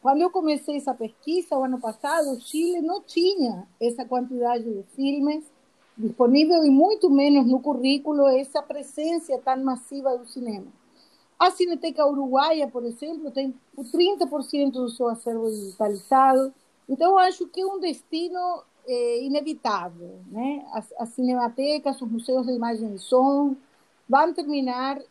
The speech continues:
eh, efetivamente digitalizando seus acervos para conseguir compartilhá-los, mas é preciso também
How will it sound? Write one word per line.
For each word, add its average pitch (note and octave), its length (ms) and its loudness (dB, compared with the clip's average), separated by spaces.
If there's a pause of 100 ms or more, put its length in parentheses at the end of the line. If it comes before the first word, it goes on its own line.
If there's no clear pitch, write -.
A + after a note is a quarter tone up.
eh, G#3+ 420 -6
efetivamente A#3+ 840 -6
digitalizando A#3 840 -4
seus A3 280 -6
acervos B3 840 2 (520)
para B3+ 220 4
conseguir B3+ 500 -4
compartilhá-los, B3 1120 -4
mas C4+ 280 -4
é D#4 120 -4
preciso C#4+ 640 -4
também B3+ 600 0